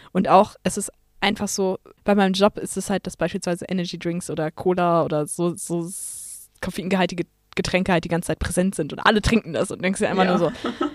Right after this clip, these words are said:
Speaker 1: ich bin auf Entzug, ich bin auf Entzug. <laughs> Fuck.
Speaker 2: Ja, kenn ich. Ich hab auch dann in der Oberstufe, ich hab so unfassbar viel Energy getrunken. Tatsächlich bin ich von diesem ganz krassen morgens erstmal eine Dose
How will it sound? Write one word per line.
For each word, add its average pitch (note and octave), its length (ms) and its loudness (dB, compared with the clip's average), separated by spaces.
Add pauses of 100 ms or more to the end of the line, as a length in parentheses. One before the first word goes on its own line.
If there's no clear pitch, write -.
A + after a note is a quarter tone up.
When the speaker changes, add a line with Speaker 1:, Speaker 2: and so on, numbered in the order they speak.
(260)
Speaker 1:
ich - 80 -4
bin F3 120 2
auf D#3 140 0
Entzug, - 400 -2 (240)
ich - 220 -6
bin D#3+ 120 0
auf D#3 220 -2
Entzug. D#4+ 380 0 (460)
<laughs> - 380 -14
Fuck. - 520 -4 (420)
Speaker 2:
Ja, F3+ 400 6
kenn G3+ 180 -4
ich. F3+ 200 -2 (720)
Ich - 100 2
hab F3+ 180 4
auch - 140 4
dann F3 240 0
in F3+ 100 0
der F3 120 4
Oberstufe, F#3+ 420 -4
ich F3+ 140 -6
hab G#3 120 -8
so E3+ 200 2
unfassbar F3 500 -4
viel - 140 -4
Energy F3 260 2
getrunken. G3 480 0 (720)
Tatsächlich G3 400 6
bin F#3+ 100 6
ich G3 120 6
von F#3+ 100 6
diesem F#3+ 220 4
ganz F#3 260 2
krassen G3 600 0 (100)
morgens G3 500 4
erstmal F#3+ 340 4
eine F3+ 100 4
Dose G3 680 4